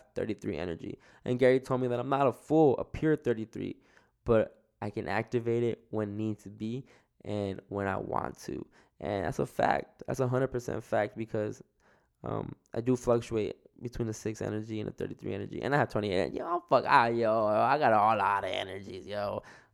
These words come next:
Oh, yeah, yo, like, Una touched on my, touched a little bit on my birth chart, too, on the last episode, so go tap into that and just, you know, hear a little bit out. Um, of, uh, where my planets align and shit when I was born. Um,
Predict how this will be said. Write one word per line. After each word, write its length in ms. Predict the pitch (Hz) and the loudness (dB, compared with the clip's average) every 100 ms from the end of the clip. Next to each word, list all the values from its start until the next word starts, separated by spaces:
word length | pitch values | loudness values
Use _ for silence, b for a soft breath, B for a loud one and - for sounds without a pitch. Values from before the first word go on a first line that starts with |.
| - | -8
Oh, 200 | 101 104 | -4 -4
yeah, 360 | - - - | -4 -10 -6
yo, 440 | 104 120 107 87 - | 0 2 0 -2 -6
like, 180 | 64 107 | -8 0
Una 220 | 135 135 | 2 4
touched 220 | 131 127 | 4 4
on 80 | 127 | 4
my, 120 | 110 110 - - | 2 0 -8 2
touched 200 | 127 123 | 2 4
a 60 | |
little 180 | 120 123 | 2 2
bit 80 | 120 | 2
on 80 | 117 | 0
my 100 | 107 | 0
birth 360 | 104 120 120 | 2 2 0
chart, 260 | - 120 110 | 0 0 0
too, 180 | - 127 | -2 0
on 60 | |
the 60 | 117 | 2
last 220 | 110 117 | 2 2
episode, 420 | 120 120 - 123 | 0 -2 0 0
so 120 | 113 107 | 0 -2
go 120 | 110 | -2
tap 280 | 123 113 107 | 0 0 -2
into 220 | 101 101 | -6 0
that 240 | 107 120 | 6 6
and 180 | 117 104 | 4 -2
just, 200 | 113 - - | -8 -8 -10
you 80 | 123 | -6
know, 100 | 127 | -4
hear 160 | 165 | -4
a 60 | 160 | -2
little 160 | 139 139 | 0 2
bit 120 | 135 | 4
out. 220 | 143 143 b b b b - | 4 2 b b b b -4
Um, 480 | 123 123 113 107 107 - _ _ - | 2 2 2 -2 -10 -16 _ _ -2
of, 160 | 113 | 2
uh, 80 | 110 | 4
where 140 | 110 113 | 6 6
my 140 | 107 | 2
planets 380 | 107 107 110 - | 2 0 0 -2
align 320 | 107 107 110 | -2 0 -2
and 100 | 113 | -4
shit 240 | - 117 | -2 -2
when 180 | 80 107 | 0 -2
I 60 | 104 | 0
was 120 | 107 | -2
born. 360 | 110 113 117 117 _ _ _ _ _ _ - - - | -2 -2 -2 -6 _ _ _ _ _ _ -20 -20 -8
Um, 600 | 101 104 98 98 95 98 | -2 2 4 2 0 -6